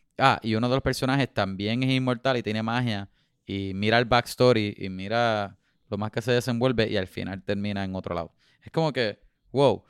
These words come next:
<laughs> A mí no me molestó porque a mí me, a mí me gusta la aventura. Me, y ese, eh, a mí me, me,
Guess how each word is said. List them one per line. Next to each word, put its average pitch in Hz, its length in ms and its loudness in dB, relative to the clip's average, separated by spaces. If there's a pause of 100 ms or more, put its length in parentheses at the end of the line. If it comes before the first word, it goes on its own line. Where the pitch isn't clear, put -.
(140)
<laughs> - 680 -2
A 147 100 2
mí 160 100 2
no 208 60 6
me 214 40 4
molestó 147 380 4
porque 110 180 -2
a 110 60 4
mí 113 100 4
me, 131 140 0 (400)
a 110 80 -2
mí 139 60 2
me 165 100 6
gusta 147 340 2
la 107 60 4
aventura. 101 500 0 (120)
Me, 104 100 -4
y 107 180 -6
ese, 123 240 -4
eh, 135 160 -4
a 123 120 -6
mí 127 100 -2
me, 156 240 -2
me, 127 260 -4